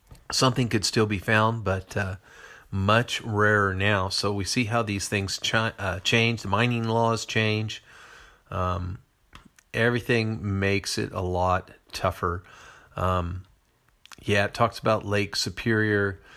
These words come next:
It talks about collecting in different areas in Oregon, um, how many of these areas were closed off.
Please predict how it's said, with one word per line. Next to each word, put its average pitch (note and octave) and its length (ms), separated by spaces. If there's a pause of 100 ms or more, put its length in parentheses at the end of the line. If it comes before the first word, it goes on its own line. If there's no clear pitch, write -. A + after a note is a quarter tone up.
(300)
It F#2+ 160
talks G2+ 320
about G#2+ 320
collecting G2+ 640
in F#2+ 220
different F#2+ 320
areas G2 340
in F#2 100
Oregon, A2 760 (480)
um, F#2+ 280
how G2 540 (360)
many G#2+ 260
of G2+ 60
these F#2+ 200
areas G2 400
were F#2 100
closed F#2+ 480
off. G2 460